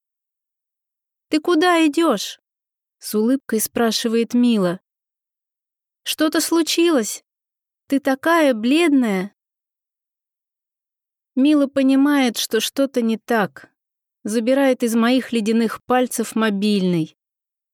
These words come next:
Экран пошел паутинкой сеткой от удара. Он изменил. Мне написала его бывшая девушка, Карина.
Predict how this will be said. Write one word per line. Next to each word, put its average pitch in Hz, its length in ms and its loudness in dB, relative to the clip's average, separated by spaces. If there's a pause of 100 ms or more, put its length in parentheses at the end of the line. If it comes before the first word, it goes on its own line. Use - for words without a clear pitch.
(340)
Экран 233 520 -2
пошел 202 440 -2
паутинкой 208 640 -2
сеткой 202 580 -2
от - 120 -6
удара. 185 600 0 (1800)
Он 226 280 2
изменил. 226 760 2 (920)
Мне 254 240 2
написала 240 600 0
его 220 280 2
бывшая 214 540 0
девушка, 190 720 -2
Карина. 202 720 0